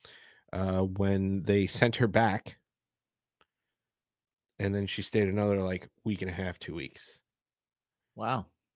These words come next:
Speaker 1: Yeah.
Speaker 2: Okay. That's a, that's a
Speaker 1: So from that moment on,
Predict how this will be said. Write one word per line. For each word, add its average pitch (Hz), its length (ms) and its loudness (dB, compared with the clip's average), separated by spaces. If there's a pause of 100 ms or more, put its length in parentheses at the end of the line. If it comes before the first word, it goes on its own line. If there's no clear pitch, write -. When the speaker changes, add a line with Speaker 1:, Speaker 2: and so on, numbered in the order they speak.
Speaker 1:
Yeah. 95 180 2 (2250)
Speaker 2:
Okay. 165 500 4
That's 117 180 0
a, 110 160 2
that's 131 240 0
a 104 240 4
Speaker 1:
So 117 580 10
from 127 240 8
that 202 180 12
moment 120 260 10
on, 92 260 2